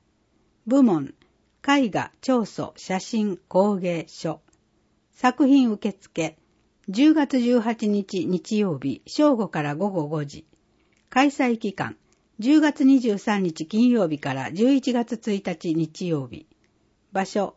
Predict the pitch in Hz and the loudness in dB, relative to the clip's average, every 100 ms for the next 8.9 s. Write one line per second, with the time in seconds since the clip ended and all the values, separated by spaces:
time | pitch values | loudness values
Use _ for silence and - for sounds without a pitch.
0 | _ 208 269 302 240 247 220 160 190 220 | _ 4 8 8 6 0 0 -2 0 2
1 | 254 247 214 214 180 - 123 120 - - | 2 0 -2 -4 -4 -6 -12 -12 -16 -20
2 | _ _ _ _ _ _ - 285 285 - | _ _ _ _ _ _ 0 2 2 -4
3 | - 160 135 - _ - 202 269 285 285 | -4 -2 -2 -6 _ -6 2 4 4 0
4 | 269 - 262 262 254 254 254 - 185 160 | -2 0 2 2 2 2 2 0 -2 0
5 | 147 147 254 254 233 254 277 294 277 240 | 0 -2 -6 -4 -2 2 2 2 0 0
6 | 254 - 220 147 143 - 160 - 180 170 | -4 -4 -4 -4 -6 -4 -6 -4 -2 -2
7 | 165 214 269 285 254 240 247 - 156 131 | 0 -2 0 0 0 0 -2 -2 -2 -2
8 | 131 160 175 160 160 151 - 131 | -2 -4 -4 -6 -8 -8 -10 -14